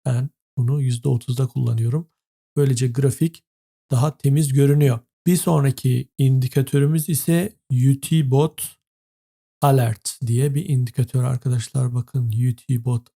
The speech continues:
Alert. Bu galiba Quantnomet,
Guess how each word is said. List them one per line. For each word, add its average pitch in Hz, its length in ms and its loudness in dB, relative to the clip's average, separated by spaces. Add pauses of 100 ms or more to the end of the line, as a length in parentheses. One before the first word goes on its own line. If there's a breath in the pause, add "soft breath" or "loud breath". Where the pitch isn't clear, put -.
(160)
Alert. 127 580 -2 (220)
Bu 135 180 -4
galiba 123 720 -2 (400)
Quantnomet, 127 1400 -4